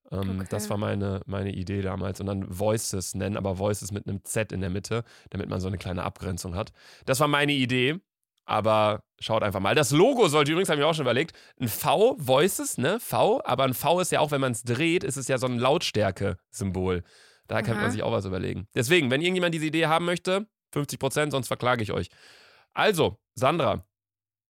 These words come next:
Speaker 1: dir auf jeden Fall noch eine ganz, ganz gute Genesung, gute Besserung.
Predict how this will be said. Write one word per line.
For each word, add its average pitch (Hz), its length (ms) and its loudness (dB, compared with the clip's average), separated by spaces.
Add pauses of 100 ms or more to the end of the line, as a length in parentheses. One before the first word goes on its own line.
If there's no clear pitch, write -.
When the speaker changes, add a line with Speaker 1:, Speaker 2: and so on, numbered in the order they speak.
(260)
Speaker 1:
dir 139 220 4
auf 180 100 4
jeden 175 220 2
Fall 165 140 2
noch 160 120 2
eine 151 140 0
ganz, 143 240 0
ganz 147 240 -2
gute 143 260 -2
Genesung, 123 480 0
gute 131 200 -4
Besserung. 120 520 -2